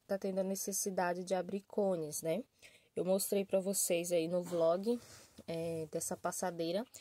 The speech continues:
que eu precisei abrir o cone caqui, eu precisei abrir o verde abacate e eu tive já uma sobra bem considerável dessas, desses dois tons, né? Que com certeza vai pra outra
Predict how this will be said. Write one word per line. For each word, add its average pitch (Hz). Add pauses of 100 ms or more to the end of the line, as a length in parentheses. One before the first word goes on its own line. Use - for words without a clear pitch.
(360)
que -
eu 185
precisei 202
abrir 190
o 226
cone 165 (1000)
caqui, 165
eu 170
precisei 185
abrir 165
o 208
verde 180
abacate 156 (400)
e 196 (1200)
eu 190
tive 202
já 185
uma 202
sobra 196
bem 190
considerável 214
dessas, 208
desses 196
dois 208
tons, 156
né? 170
Que 185
com 208
certeza 208
vai 170
pra 208
outra 190